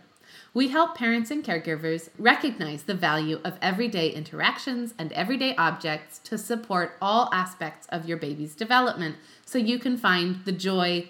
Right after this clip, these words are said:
in the mayhem. We were not meant to parent in isolation. The Community Lab is a content and community hub that brings you peace of mind you have what matters when you need it most. Bite-sized morsels of developmental information, activity ideas to apply right now,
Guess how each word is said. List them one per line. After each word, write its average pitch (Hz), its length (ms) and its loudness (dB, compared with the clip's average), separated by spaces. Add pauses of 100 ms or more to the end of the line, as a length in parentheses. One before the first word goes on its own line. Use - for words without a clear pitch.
(160)
in 170 120 0
the 175 60 2
mayhem. 151 560 -6 (580)
We 180 140 2
were 160 160 -2
not 160 320 0
meant 190 240 2 (140)
to 262 100 -2
parent 185 480 0
in 196 160 -2
isolation. 165 920 -6
The 214 100 -2
Community 208 520 -2
Lab 254 340 2 (100)
is 226 240 0
a 202 160 -4
content 302 580 -2
and 185 160 0
community 160 460 -2
hub 240 320 4 (320)
that 233 180 4
brings 220 260 6
you 226 100 0
peace 339 320 0
of 359 140 -2
mind 190 340 2
you 175 100 -2
have 160 240 -2
what 233 240 2
matters 202 500 0 (220)
when 202 280 6
you 220 80 8
need 180 200 2
it 185 160 -2
most. - 440 -8 (520)
Bite-sized 285 580 4
morsels 226 540 2
of 156 100 -6
developmental 185 720 0
information, 226 800 -2
activity 294 520 -2
ideas 240 460 0
to - 120 -8
apply 165 360 -2
right 208 340 2
now, 185 360 2